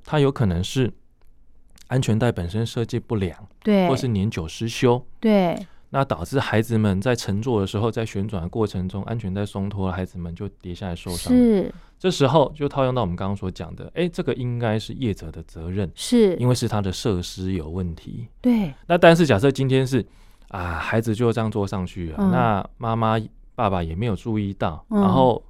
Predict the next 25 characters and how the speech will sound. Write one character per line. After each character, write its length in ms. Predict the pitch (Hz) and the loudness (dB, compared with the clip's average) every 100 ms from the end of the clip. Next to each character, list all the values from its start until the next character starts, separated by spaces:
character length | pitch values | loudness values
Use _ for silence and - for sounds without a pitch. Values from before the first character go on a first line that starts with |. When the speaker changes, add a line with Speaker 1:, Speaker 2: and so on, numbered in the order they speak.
| - | -20
Speaker 1:
这 140 | - 123 | -12 -4
个 400 | 120 110 101 101 | 2 4 4 2
工 220 | - 139 | 0 0
作 120 | 147 | 4
人 120 | 120 110 | 6 6
员 120 | 104 | 4
在 120 | 131 | 2
旁 200 | 127 110 | 2 0
边 160 | 117 123 | -2 -2
准 200 | 95 95 | -2 0
备 80 | |
要 100 | 120 | 0
启 220 | 120 - 90 | 0 -2 -4
动 180 | 120 | 0
的 60 | 110 | 0
时 100 | 101 | 0
候， 200 | 107 117 | 0 0
他 100 | 123 | 0
们 180 | 113 107 | -2 -2
都 140 | 113 | -2
会 100 | 117 | -2
去 120 | 113 | -2
查 220 | 120 98 95 | -6 -4 -2
看 200 | 117 110 | 0 2
说， 160 | 117 | 2